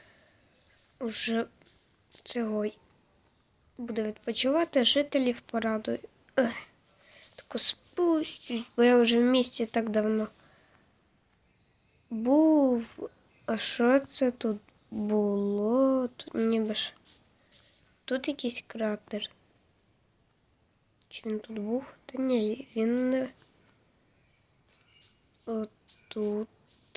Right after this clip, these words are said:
і тут щось. М, так, підемо офіцера спитаємо. Е, доброго дня, а що тут сталося?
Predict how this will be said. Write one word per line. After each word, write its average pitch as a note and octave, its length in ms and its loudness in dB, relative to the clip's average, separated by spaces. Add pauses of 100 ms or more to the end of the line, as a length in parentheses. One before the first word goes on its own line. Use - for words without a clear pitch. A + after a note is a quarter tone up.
(840)
і A3+ 120 -12 (220)
тут C4+ 500 -4
щось. - 600 -2 (1400)
М, A3 220 -4 (1500)
так, G#3 640 -6 (180)
підемо A#3+ 380 2
офіцера A#3+ 440 -2
спитаємо. A#3 680 0 (1040)
Е, A3+ 280 2
доброго B3+ 600 2
дня, B3+ 420 2
а G#3 120 -4
що B3+ 260 2
тут - 280 -2
сталося? A3+ 920 0